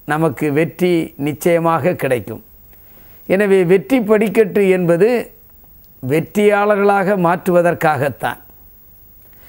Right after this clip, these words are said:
அது கம்பராமாயணமாக இருந்தாலும் சரி, அல்லது சிலப்பதிகாரமாக இருந்தாலும் சரி, அல்லது மகாபாரதமாக இருந்தாலும் சரி,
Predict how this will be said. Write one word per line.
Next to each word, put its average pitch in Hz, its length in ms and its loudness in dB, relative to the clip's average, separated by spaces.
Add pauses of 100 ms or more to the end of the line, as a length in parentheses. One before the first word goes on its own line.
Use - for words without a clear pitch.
(160)
அது 160 260 0
கம்பராமாயணமாக 196 1160 0
இருந்தாலும் 185 560 2
சரி, 185 500 0 (680)
அல்லது 190 360 2
சிலப்பதிகாரமாக 196 1080 2
இருந்தாலும் 175 540 2
சரி, 185 500 0 (540)
அல்லது 180 680 2 (160)
மகாபாரதமாக 190 1040 2
இருந்தாலும் 170 540 2
சரி, 151 460 -2